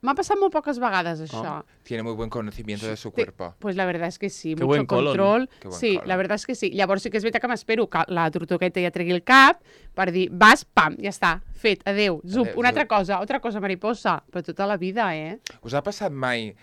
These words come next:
Speaker 1: <laughs>
Speaker 3: Us ha passat mai que la quantitat d'excreció
Speaker 1: Sí.
Speaker 3: sobreeixeix l'aigua? Sobresurt a
Speaker 2: Sí,
Speaker 3: l'aigua?
Speaker 2: clar.
Speaker 3: M'ha
Speaker 2: I no t'ha
Speaker 3: passat.
Speaker 2: passat mai
Speaker 1: No.
Speaker 2: arribar
Speaker 3: M'ha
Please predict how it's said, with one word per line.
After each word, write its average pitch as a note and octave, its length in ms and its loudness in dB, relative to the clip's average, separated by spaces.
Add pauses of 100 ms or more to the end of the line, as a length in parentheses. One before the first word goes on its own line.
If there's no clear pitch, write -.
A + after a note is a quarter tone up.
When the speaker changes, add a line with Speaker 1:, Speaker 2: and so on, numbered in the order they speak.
(1120)
Speaker 1:
<laughs> - 300 -14 (1500)
Speaker 3:
Us C#3+ 80 -12
ha C#3+ 80 -8
passat F3 240 -10
mai C#3 140 -4
que C#3+ 100 -6
la B2 120 -2
quantitat A#2+ 760 -8 (260)
d'excreció A2+ 1120 -8
Speaker 1:
Sí. A#3 380 -2
Speaker 3:
sobreeixeix A2+ 580 -8
l'aigua? A2+ 360 -8 (120)
Sobresurt A#2+ 540 -12
a G#2+ 40 -8
Speaker 2:
Sí, G#2 60 -6
Speaker 3:
l'aigua? G2+ 140 -4
Speaker 2:
clar. G#2 360 -6 (360)
Speaker 3:
M'ha - 100 -18
Speaker 2:
I D3 60 0
no D3+ 100 2
t'ha F3 120 4
Speaker 3:
passat. A3 240 2
Speaker 2:
passat F3+ 80 2
mai E3+ 140 2
Speaker 1:
No. D#3 60 4
Speaker 2:
arribar C3+ 420 2
Speaker 3:
M'ha B2+ 40 0